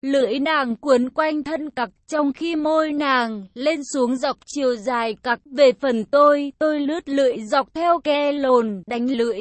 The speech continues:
vào hột le An. Tôi chọc lưỡi vào trong lỗ lồn, dùng môi ngậm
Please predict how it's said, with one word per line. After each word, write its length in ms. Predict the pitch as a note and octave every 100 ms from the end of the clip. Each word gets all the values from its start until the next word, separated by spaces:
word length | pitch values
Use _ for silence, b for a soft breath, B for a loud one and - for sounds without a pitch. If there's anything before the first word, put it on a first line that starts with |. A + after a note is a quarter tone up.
| D4+
vào 260 | D4 C4 A3+
hột 260 | A#3+ C4 -
le 320 | C4+ D4+ D#4+
An. 500 | C#4 C#4+ E4 D#4+ D#4 -
Tôi 180 | F4 F4+
chọc 240 | - A#3+ -
lưỡi 360 | B3 A#3 A#3 G#3 D4
vào 200 | D4 C4
trong 320 | A3 E4+ E4
lỗ 300 | D#4+ C4+ A3
lồn, 420 | E4 C#4+ B3+ A3+ G3
dùng 380 | A3+ D4+ C4+
môi 200 | C#4 D#4+
ngậm 280 | D4+ D4 A3+